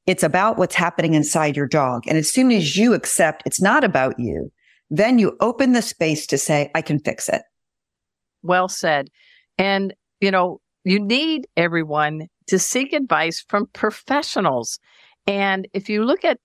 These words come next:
Speaker 2: uh, Doctor Lisa Rodasta, she's got a lot of Vanna White initials after her name.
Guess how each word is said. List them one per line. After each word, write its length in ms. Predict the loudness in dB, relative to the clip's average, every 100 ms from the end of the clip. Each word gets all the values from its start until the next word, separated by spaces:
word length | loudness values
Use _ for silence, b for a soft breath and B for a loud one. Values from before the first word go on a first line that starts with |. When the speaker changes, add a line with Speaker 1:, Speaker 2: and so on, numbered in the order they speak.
| -4
Speaker 2:
uh, 140 | -2
Doctor 480 | 0 -2 -2 -4 -2
Lisa 320 | -2 -4 -4
Rodasta, 640 | -4 0 0 0 -2 -4 -4 _ _ -6
she's 220 | 0 0
got 180 | 0 -2
a 20 | 2
lot 240 | 2 0
of 80 | -2
Vanna 320 | -2 0 0
White 300 | 0 -2 -2
initials 580 | -4 -6 -6 -4 -2 0
after 300 | -2 -2 -4
her 180 | -2 -2
name. 380 | -2 -2 -4